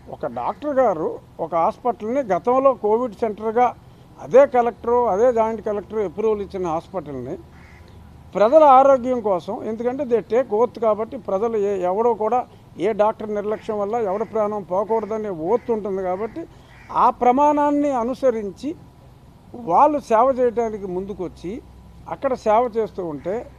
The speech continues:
ఇతను verify చేయలేదు, ఆ, ఆ, ఆ particular ఆ clearance ఉందా లేదా, ఈ clearance ఉందా లేదా చూసుకోలేదు అని చెప్పి చాలా స్పష్టంగా, మరి నిజం ఎంత ఉందో నాకు తెలియదు కానీ, నూటికి తొంభై తొమ్మిది మంది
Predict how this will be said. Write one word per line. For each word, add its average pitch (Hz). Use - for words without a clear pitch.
ఇతను 262
verify 262
చేయలేదు, 226
ఆ, 202
ఆ, 196
ఆ 185
particular 220
ఆ 208
clearance 220
ఉందా 202
లేదా, 185
ఈ 202
clearance 202
ఉందా 196
లేదా 185
చూసుకోలేదు 190
అని 180
చెప్పి 208
చాలా 320
స్పష్టంగా, 262
మరి 190
నిజం 208
ఎంత 262
ఉందో 254
నాకు 240
తెలియదు 214
కానీ, 214
నూటికి 262
తొంభై 262
తొమ్మిది 247
మంది 240